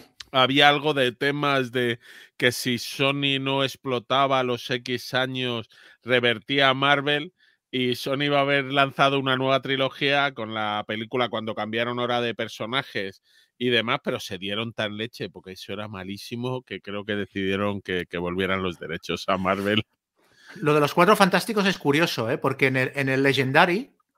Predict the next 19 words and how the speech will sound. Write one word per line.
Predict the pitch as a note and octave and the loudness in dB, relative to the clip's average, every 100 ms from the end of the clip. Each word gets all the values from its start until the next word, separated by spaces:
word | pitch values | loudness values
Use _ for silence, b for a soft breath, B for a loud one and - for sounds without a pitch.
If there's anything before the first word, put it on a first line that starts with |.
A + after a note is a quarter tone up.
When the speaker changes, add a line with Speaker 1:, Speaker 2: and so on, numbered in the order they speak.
| _ _ _ _ _ - | _ _ _ _ _ 2
Speaker 2:
eh, | C#3+ C3+ C3+ C3 C#3+ _ _ - | 4 4 0 0 -4 _ _ -18
el, | C#3 C#3+ C3+ C3+ C#3+ | -4 0 2 0 0
la | C#3 C3 | 0 0
expansión | - B2+ D3+ E3 | -2 -6 -4 -4
de | |
los | E3 | -4
Cuatro | G3 F3+ | -4 -2
Fantásticos | E3+ D#3+ F3 - G#3 F#3+ | -2 -2 -4 -4 -4 -4
salió, | - C3 D3 F#3+ G#3+ | -2 -2 2 2 2
luego | D#3 E3+ | 0 0
desapareció | D#3+ D#3+ D3 C3 D#3+ F3 | -2 -2 0 -2 0 2
y | F3+ C#3+ | 2 -2
en | C3+ | -4
se-, | - C3+ C3+ C#3 C3+ | -4 -4 -2 -4 -4
eh, | |
de | C3 B2+ | -6 -4
segunda | C3+ D#3 E3+ | -4 -4 0
mano | E3+ F#3+ | 2 2
alcanzó | D#3+ C#3 C3 D#3+ E3+ | 0 -2 -2 -2 -2